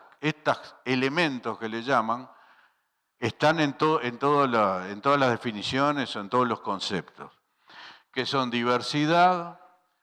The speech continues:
creación conjunta e intercambio de conocimientos, o sea que las tecnologías no le vengan impuestas a la gente, sino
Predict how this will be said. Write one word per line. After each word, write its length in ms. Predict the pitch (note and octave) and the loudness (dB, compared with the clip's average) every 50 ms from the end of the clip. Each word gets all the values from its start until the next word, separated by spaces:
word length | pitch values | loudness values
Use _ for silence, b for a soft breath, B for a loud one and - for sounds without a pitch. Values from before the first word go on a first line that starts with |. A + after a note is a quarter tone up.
| _ _ _ _ | _ _ _ _
creación 520 | _ A#2 A#2 B2 A#2+ A#2 - D3+ D#3 D#3 D#3 | _ -2 0 0 0 0 0 -2 -2 -2 0
conjunta 540 | C#3 D3 C#3 B2+ - C3+ D#3 D#3+ D#3 - C#3 | 0 0 0 0 -2 -4 -6 -6 -2 -2 -2
e 40 | |
intercambio 640 | C3+ B2+ A#2 B2+ B2 A#2+ - C#3+ C#3 C#3+ C#3 C3+ B2+ | -2 0 0 -2 -2 -2 0 0 0 0 0 -2 -2
de 120 | A#2+ A#2 | -2 -2
conocimientos, 880 | - B2 A#2+ A#2+ A#2+ A2 - C3 C3 D3 E3+ F3+ F3 E3+ D#3+ - - G#2+ | -2 -2 -2 -2 -2 -4 -6 -8 -8 -4 -2 -2 -2 -2 -2 -2 -2 0
o 80 | G2+ | 0
sea 280 | F#2+ - B2 A#2+ A#2+ G#2+ | 0 0 0 0 0 -2
que 340 | - A2+ A#2 A2+ A#2 A#2 - b b b b b _ | -4 -4 -4 -4 -4 -6 -12 b b b b b _
las 160 | G#2+ G#2 - | -6 -6 -4
tecnologías 760 | - B2+ B2 A#2+ B2 A#2+ A#2+ A#2+ A2+ - C3+ C#3+ D3+ D3 C#3+ | -2 -4 -2 0 0 0 0 0 -2 -2 -2 0 2 2 2
no 140 | C3 A#2+ A#2+ | 2 2 0
le 140 | A2+ A2 A2+ | 2 2 0
vengan 260 | A#2+ A#2+ A#2+ A#2 A#2 | 0 0 0 0 0
impuestas 600 | A2+ A2+ G#2+ - D3 D#3 D#3+ D3 D#3+ - A#2+ G#2+ | 0 -2 -4 -2 0 2 2 0 0 -2 -2 -2
a 20 | |
la 120 | G2+ A2 G#2+ | 0 -2 -4
gente, 440 | - - C3+ C#3 C#3 C3+ - A#2+ G2 | -2 -2 -2 -2 -2 -2 -4 -4 -4
sino 500 | - G2+ F#2+ G2 A2 A#2 A#2+ A#2+ A#2+ | -4 -6 -4 0 2 4 4 2 0